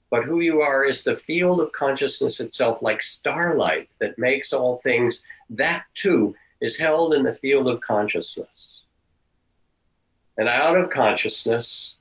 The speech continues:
this mysterious universe has then created a, a universe of duality, of light and dark, and beginnings and endings, and birth and death, and joy and sorrow.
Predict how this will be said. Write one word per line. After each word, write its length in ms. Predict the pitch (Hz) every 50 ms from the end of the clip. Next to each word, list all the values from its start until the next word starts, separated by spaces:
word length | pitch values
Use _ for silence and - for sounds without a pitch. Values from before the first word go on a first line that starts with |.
| _ _
this 600 | - 110 107 104 - - - - - - - - - _ _ _ _ _ _ _ _ _ _ _ _ -
mysterious 840 | 98 101 107 110 - - - 131 127 131 135 139 135 131 127 - -
universe 840 | 131 120 120 120 110 101 95 90 87 95 98 - - - - - - _ _ _ _ _ _ _ _ _ -
has 180 | 113 113 110
then 280 | 123 127 123 123 127 120
created 640 | - - 131 120 120 123 131 139 143 139 135 135 127
a, 280 | 123 120 120 117 113 - _ _ _ _ _ -
a 60 | 113 117
universe 640 | 113 113 135 156 156 151 151 151 143 139 135 -
of 160 | 139 117 110
duality, 800 | 117 113 110 101 98 98 101 101 101 98 87 82 80 71 69 - _ _ _ _ _ -
of 140 | - 85 92
light 320 | 98 104 113 117 123 127
and 140 | 127 127 127
dark, 460 | 120 104 101 101 104 104 104 - - - - - - - _ _ _ _ _ _ _ _ _ -
and 120 | 98 92
beginnings 600 | 87 98 95 92 127 135 127 135 135 131 123 113 123
and 120 | 113 113
endings, 520 | 113 117 120 120 120 117 117 117 110 -
and 140 | 110 - -
birth 300 | - 117 123 117 113 -
and 160 | 120 107 98
death, 280 | 98 113 113 110 110 -
and 140 | 120 98 -
joy 300 | 107 107 107 107 107 104
and 120 | 101 101 -
sorrow. 520 | - 110 95 95 98 101 101 107 110